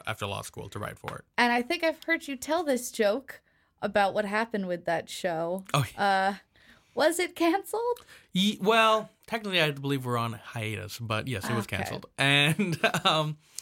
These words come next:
Speaker 1: uh, but, you know, eh, that's w-,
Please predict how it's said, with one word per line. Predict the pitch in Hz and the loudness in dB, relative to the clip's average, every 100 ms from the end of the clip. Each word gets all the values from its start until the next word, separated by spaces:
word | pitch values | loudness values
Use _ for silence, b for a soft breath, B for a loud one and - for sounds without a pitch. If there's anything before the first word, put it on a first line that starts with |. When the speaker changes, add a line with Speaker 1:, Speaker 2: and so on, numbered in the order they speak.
| B B B B _ | B B B B _
Speaker 1:
uh, | - 143 147 143 | 2 4 4 4
but, | 208 226 190 | 4 2 0
you | |
know, | 196 196 - | -2 -2 -4
eh, | - - - | -10 -10 -12
that's | 151 175 196 196 | 2 4 4 0
w-, | 185 - | -14 -12